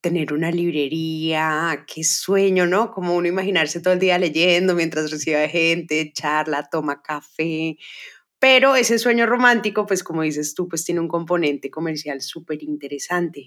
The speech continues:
Me acuerdo que arrancaste como aprendiz de librera y en ese aprendiz de librera, pues seguramente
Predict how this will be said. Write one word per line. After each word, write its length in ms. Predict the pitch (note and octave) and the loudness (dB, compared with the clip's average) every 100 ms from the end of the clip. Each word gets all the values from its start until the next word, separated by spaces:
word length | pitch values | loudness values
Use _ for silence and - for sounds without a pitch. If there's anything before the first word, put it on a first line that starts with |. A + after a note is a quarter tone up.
| - | -4
Me 140 | F#3+ | -4
acuerdo 560 | F#3 A3 G#3+ G3 G#3 G#3 | -2 0 2 2 0 0
que 460 | B3 B3 A3 - _ _ _ _ | 2 2 0 -6 _ _ _ _
arrancaste 500 | E3+ F#3 E3+ D#3+ D#3+ | 0 0 0 -2 -4
como 160 | F#3 A3+ | -4 -2
aprendiz 640 | G3+ E3+ D#3 D#3+ G3 E3 | 0 0 -2 0 -2 -2
de 80 | G#3 | -2
librera 580 | G#3+ G3 D#3+ D3 A2 - _ _ - | 0 0 0 0 -4 -8 _ _ -4
y 140 | F#3 | 0
en 120 | F3+ | 2
ese 240 | F3+ D#3 G3 | 2 2 0
aprendiz 460 | G3 G#3+ G3 E3+ | 0 0 0 -2
de 80 | D#3 | -2
librera, 520 | G3+ G3+ E3+ E3 E3+ - - _ _ _ _ _ _ _ _ - | -2 0 2 2 0 -6 -20 _ _ _ _ _ _ _ _ -4
pues 300 | G3 F#3+ F3 - | 0 2 0 -4
seguramente 880 | G3 F3+ F3+ G3 F#3+ G3+ - _ | 0 2 4 4 4 2 0 _